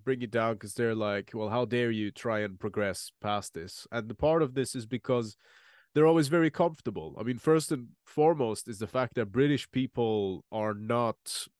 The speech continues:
very compatible with the idea of change, okay? You try and change their diet, it destroys them mentally. Like, you try to add some more spices to their food, they'll, uh, they'll lose their fucking mind, you know?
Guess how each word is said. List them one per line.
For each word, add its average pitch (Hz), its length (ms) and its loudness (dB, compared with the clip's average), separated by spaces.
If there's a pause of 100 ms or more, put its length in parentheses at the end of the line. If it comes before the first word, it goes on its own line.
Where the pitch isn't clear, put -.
(320)
very 117 360 -2
compatible 107 800 -4
with 98 160 -6
the 101 100 -2
idea 101 300 -2
of 92 80 -8
change, 98 640 -8 (420)
okay? 104 440 -8 (440)
You 117 140 -4
try 135 340 2
and 127 220 -2
change 135 380 -4
their 127 120 2
diet, 120 540 0 (400)
it 117 160 -6 (320)
destroys 120 560 0
them - 160 -12 (160)
mentally. 104 560 -8 (160)
Like, - 160 -14
you 107 100 -6
try 113 280 -2
to 110 580 -4
add 110 240 -4
some 110 180 -8
more 110 180 -8
spices 131 840 -2
to 127 100 -8
their 123 180 0
food, 143 440 -2 (580)
they'll, 120 500 2
uh, 117 400 0
they'll 127 240 0
lose 139 240 0
their 143 120 2
fucking 147 340 -6
mind, 147 440 -6
you 101 120 -12
know? 78 240 -10